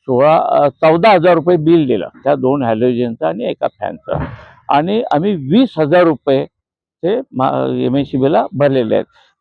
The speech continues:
चौदा हजारचं बिल आणि तसं पाहिलं तर दोन हॅलोजनचं दोन दिवसाचं चौदा वीस हजार रुपये बिल येत नाही, परंतु महा-,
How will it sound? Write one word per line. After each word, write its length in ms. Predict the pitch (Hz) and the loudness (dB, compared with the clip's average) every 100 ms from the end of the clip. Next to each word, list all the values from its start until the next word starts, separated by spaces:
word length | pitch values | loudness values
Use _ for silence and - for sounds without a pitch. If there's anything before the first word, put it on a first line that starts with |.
| - | -6
चौदा 220 | 113 123 | -2 0
हजारचं 460 | 120 127 135 147 131 | -2 -4 -2 -2 0
बिल 220 | 214 247 _ - | 0 -2 _ -6
आणि 220 | 143 127 - _ _ _ _ - | -4 -4 -6 _ _ _ _ -4
तसं 200 | 151 254 | -2 0
पाहिलं 540 | 226 190 165 147 135 127 _ _ - | 2 4 4 4 0 0 _ _ -4
तर 80 | 185 | -2
दोन 320 | 143 180 269 | 2 4 4
हॅलोजनचं 680 | 208 180 185 175 180 160 214 | 4 4 4 2 -2 0 -2
दोन 280 | 170 180 233 | 2 2 2
दिवसाचं 480 | 180 143 170 165 208 | 0 0 -2 -2 -4
चौदा 400 | - 151 139 175 | -4 -4 0 0
वीस 300 | 175 165 156 | 2 0 0
हजार 120 | 151 | 0
रुपये 220 | 156 156 | 2 0
बिल 360 | 165 156 185 170 | 0 2 2 2
येत 180 | 170 - | 2 0
नाही, 380 | 151 127 135 - _ _ _ _ | -2 0 -2 -6 _ _ _ _
परंतु 300 | 151 160 175 | 0 0 -2
महा-, 600 | 208 151 123 160 202 226 | -6 -2 0 4 4 2